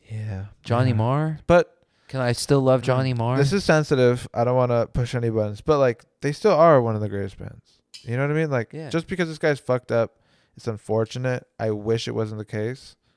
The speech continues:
Speaker 1: of course. But
Speaker 2: Johnny Marr did most of the songwriting anyway.
Speaker 1: just 'cause he was a part of something that was great
Speaker 2: Yeah.
Speaker 1: doesn't completely tarnish the great thing. You, it's, it would be stupid to just be like, "No, now their music's bad." That's
Speaker 2: Are people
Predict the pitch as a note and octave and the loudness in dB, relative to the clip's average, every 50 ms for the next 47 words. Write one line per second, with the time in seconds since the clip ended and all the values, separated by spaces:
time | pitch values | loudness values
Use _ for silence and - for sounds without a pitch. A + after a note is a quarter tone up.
0 | _ _ _ - - - - - A2 G#2 G#2 A2+ C3+ C#3+ - - _ _ B2 A#2 | _ _ _ -14 -14 -14 -8 -4 -2 -2 -2 -2 -4 -8 -12 -20 _ _ -2 -2
1 | G#2+ - - _ _ _ _ _ _ _ - D#3+ F3+ G#3 G#3+ F#3 E3 F3 F#3 E3 | -2 -2 -6 _ _ _ _ _ _ _ -2 0 2 2 4 4 6 4 6 4
2 | D#3+ D3 C#3 C#3 D3 C#3+ - C#3+ C3+ - - C#3 C3 C3+ B2 A#2+ A#2 A#2 A2 A2 | 4 2 4 2 2 2 0 -2 -2 2 2 2 2 2 0 0 0 0 -2 -2
3 | A2 A2+ B2 B2 G#2 D2+ B1 B1 A#1 - - _ _ _ _ _ _ _ _ _ | -4 -4 -4 -4 -4 -4 -6 -8 -10 -10 -12 _ _ _ _ _ _ _ _ _
4 | - - C#3 C#3 - - F3+ E3+ D3+ E3 D#3+ D3 C#3+ C3+ A#2+ - - - A#2+ A#2 | -8 -4 -4 -4 -2 -2 -4 -2 -2 -2 0 2 2 2 0 0 0 2 4 4
5 | B2 - - A#2+ - - B2 A#2 B2 A#2 A2+ A2 G#2+ G#2+ - - G#2+ G#2+ G#2+ G#2+ | 4 4 2 -2 -2 -4 -4 -4 -4 -2 -2 -2 -4 -4 -4 -4 -2 0 0 -2
6 | G#2 - _ - - - _ - B2 A#2+ B2+ A#2+ - _ - C3 B2 - - - | -2 -6 _ -20 -20 -20 _ -8 -6 -6 -6 -8 -10 _ -4 -4 -2 -2 -4 -2
7 | C3+ C3 C3 A#2 C3+ C3 A#2+ - - - A#2 A#2 A2+ A#2 A2 A2 - - G#2 G#2 | -2 -4 -4 -4 -8 -8 -8 -10 -6 -2 -2 -2 0 -2 -4 -6 -6 -6 -4 -4
8 | G#2 F#2+ - - - B1+ A#1 - A2 - _ _ _ _ _ _ _ _ _ _ | -4 -4 -4 -8 -12 -12 -12 -14 -18 -20 _ _ _ _ _ _ _ _ _ _
9 | _ _ _ A#2 B2 C3 A#2+ - _ - C3 C3 - _ _ B2+ C3+ C#3 C#3+ C#3+ | _ _ _ -6 -6 -6 -6 -8 _ -6 -6 -6 -8 _ _ -4 -2 -2 -2 0
10 | C#3 D3+ D3 - - - D3+ D#3 D3 D#3 C#3+ C3+ C3 - C3 B2+ A#2+ A2+ - - | -2 -2 -4 -4 -6 -4 -4 -2 -2 -2 -4 -4 -4 -4 0 0 0 0 0 -6
11 | C3+ C#3+ D3+ D3+ D3 D3 D3+ D3 D#3 D#3+ F3 E3+ D3+ D3 D3 C3+ C3+ A#2+ - - | -2 2 2 2 4 4 4 2 4 4 2 0 0 -2 -2 -2 -4 -6 -4 -4
12 | - G#2 G2+ F#2 - - - C3 C#3 - - C3 C#3+ | -4 -2 -2 -4 -6 -8 -6 -6 -6 -4 -2 0 2